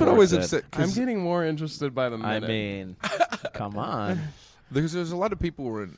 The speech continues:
Speaker 1: have tried to have a scientific debate with people about what a soul is. They'd be like,
Speaker 2: Yeah.
Speaker 1: "Well, it's energy." And I'm
Speaker 2: Right.
Speaker 1: like, "Okay, well, fucking a, a deer has energy,
Speaker 2: Yeah.
Speaker 1: but that doesn't have a soul." And they're like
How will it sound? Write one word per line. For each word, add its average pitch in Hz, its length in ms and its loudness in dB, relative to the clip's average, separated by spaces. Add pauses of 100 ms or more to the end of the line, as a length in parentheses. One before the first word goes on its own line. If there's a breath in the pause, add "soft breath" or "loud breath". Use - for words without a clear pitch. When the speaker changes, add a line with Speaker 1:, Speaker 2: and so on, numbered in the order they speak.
Speaker 1:
have 107 260 -6
tried 110 180 -4
to 107 80 -4
have 101 140 -6
a 85 100 -6
scientific 104 680 -8
debate 104 280 -6
with 104 140 -10
people 101 260 -10
about 90 200 -10
what 90 120 -10
a - 60 -14
soul 113 440 -8
is. 151 260 -10
They'd 113 220 -8
be 117 60 -4
like, 113 120 -4
Speaker 2:
Yeah. 101 120 -8
Speaker 1:
"Well, 110 120 -6
it's 107 200 -12
energy." 113 840 -8
And 104 100 -8
I'm 98 140 -2
Speaker 2:
Right. 95 140 -2
Speaker 1:
like, - 160 -10
"Okay, 104 280 -6
well, 98 260 -6 (400)
fucking 117 400 -8 (400)
a, 120 180 -2 (140)
a 123 80 2
deer 127 560 -2 (100)
has 120 180 -2
energy, 131 520 -4
Speaker 2:
Yeah. 151 260 0
Speaker 1:
but - 120 -4
that 143 100 2
doesn't 135 240 2
have 117 140 -2
a 110 40 -6
soul." 123 380 -2
And 104 80 -6
they're 104 80 -6
like 80 160 -8